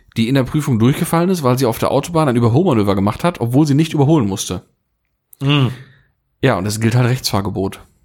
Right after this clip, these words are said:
Speaker 1: Also sie ist gefahren und es war einfach nichts auf der Autobahn los. Aber sie dachte, sie müsste zeigen, dass sie das richtig kann. Und sie hat's perfekt gemacht. Schulterblick, Blinker,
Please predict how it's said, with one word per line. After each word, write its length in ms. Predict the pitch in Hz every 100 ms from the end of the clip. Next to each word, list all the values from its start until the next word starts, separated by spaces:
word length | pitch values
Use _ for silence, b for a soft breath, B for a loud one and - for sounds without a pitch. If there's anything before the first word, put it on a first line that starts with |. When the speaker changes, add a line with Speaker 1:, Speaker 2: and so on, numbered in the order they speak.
| _ -
Speaker 1:
Also 180 | 107 113
sie 40 |
ist 100 | 123
gefahren 480 | 117 - 151 190 262 B B B B
und 120 | 127
es 120 | 113
war 100 | 156
einfach 240 | 202 160 131
nichts 420 | 147 240 - -
auf 100 | 330
der 120 | 233
Autobahn 300 | 214 - 202
los. 340 | 196 123 - B B B B
Aber 140 | 123
sie 120 | 117 110
dachte, 300 | 101 - 156
sie 120 | 120
müsste 400 | 113 113 - 185
zeigen, 340 | - 92 113
dass 140 | 104 -
sie 60 |
das 160 | 127 123
richtig 260 | 107 135 -
kann. 260 | 180 101 - b b b
Und 160 | - 113
sie 100 | 107
hat's 120 | 104
perfekt 240 | - 113 190
gemacht. 260 | 165 107
Schulterblick, 580 | - 175 170 156 156 151
Blinker, 720 | 127 139 147 147 143 143 -